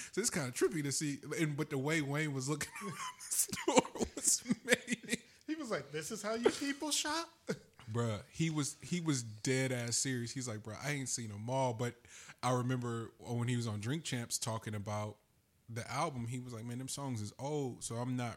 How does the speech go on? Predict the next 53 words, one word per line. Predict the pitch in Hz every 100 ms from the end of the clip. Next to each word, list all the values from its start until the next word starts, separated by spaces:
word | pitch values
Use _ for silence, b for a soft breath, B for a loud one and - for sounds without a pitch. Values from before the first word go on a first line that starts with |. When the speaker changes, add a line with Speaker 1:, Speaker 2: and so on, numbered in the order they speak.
| 113
Speaker 1:
really," | 117 117
he's | 120 117
like, | 107
"They, | 120 143 95 104
they," | 123 151 - _ - -
I | 127
said, | 123
"I | 117
did | 117 143
my | 143
verse, | 139 139 135
I | 120
did | 139
my | 139
parts, | 135 147 135
they | 113 131
took | - 151
it | 135
and | 123
put | 131
it | 120
together. | 117 135 135 123 B B B -
I | 147
don't | 165 143 139
know." | 160 104 - - _ _ _
Like, | 131 135 -
Wayne | 131 165 175
was, | 147 120 135 -
Wayne | 123 160 208
was | 180
promoting | - - 131 123 185 202
an | 202
album | 170 156 131 117 117 - B B
that | - 135
he | 190
literally | 139 123 160 156 147
didn't | 127 131 127
know | 127 123 101 98 -
what | 127 135
the | 113
fuck | 123 110
it |
was | 113
about, | 110 113 101 - B B B
but | - 135
still | - 202 247
managed | 190 170 165 147
to | -
feel | 123 - 135 127
relatable | 113 110 120 107 95 92
on | 87
some | 101 98
level. | 87 92 -